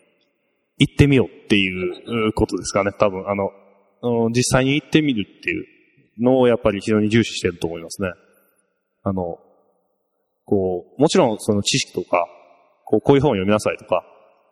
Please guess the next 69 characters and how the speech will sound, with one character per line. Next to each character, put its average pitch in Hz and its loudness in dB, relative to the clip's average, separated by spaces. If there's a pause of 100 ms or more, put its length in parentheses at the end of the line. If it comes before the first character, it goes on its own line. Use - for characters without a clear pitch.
(120)
ま - 2
あ、 - -4
そ 160 2
れ 175 4
は 175 4
も 165 2
う - 0
ポ 123 4
ロ 123 4
ポ 143 4
ロ、 113 2
ま 101 2
あ、 92 2
あ 95 0
る 117 -2
ん 104 -8
で 87 -14
す - -12
け 101 -2
ど、 98 -2 (500)
で - -4
も - 0
そ 170 4
れ 214 2
よ 190 2
り 170 0
も、 196 -2
む 156 -8
し - -8
ろ、 147 4
こ 113 0
う、 107 2
今 139 2 (120)
何 127 0
が 143 2 (180)
さ - 0
れ 156 -4
て 156 0
る 147 -6
か 87 0
っ - -20
て - -10
い 87 -8
う - -20
の 87 -10
を、 92 -4 (220)
実 117 0
際 143 2
に 131 0
ほ 135 2
ら、 101 0
学 - -2
校 104 0
に 98 -6
行 - -20
っ - -20
て 101 -4
み 95 -12
た 90 -2
り、 85 -12 (320)
病 95 0
院 90 -10
に 87 -20
行 - -20
っ - -20
て - -8
み 90 -20
た 87 -4
り 85 -12